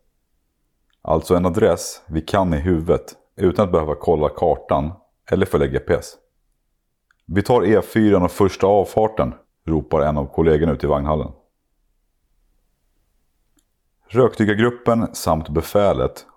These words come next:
åker i vår pickup, medans Hanna och Arvid kopplar båten på släckbilen och åker efter.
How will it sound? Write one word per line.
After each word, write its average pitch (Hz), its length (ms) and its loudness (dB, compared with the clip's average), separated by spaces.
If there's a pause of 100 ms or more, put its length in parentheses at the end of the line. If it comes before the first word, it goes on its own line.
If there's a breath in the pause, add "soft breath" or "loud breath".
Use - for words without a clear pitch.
åker 85 320 -2
i 80 40 4
vår 78 180 2
pickup, - 520 -4 (520)
medans 76 400 -2
Hanna 87 500 -2
och - 320 -2
Arvid 69 320 -2
kopplar 78 300 -4
båten 85 560 -2 (540)
på 85 100 -2
släckbilen 71 720 -4 (100)
och - 80 -10
åker 69 180 -2
efter. 69 340 -6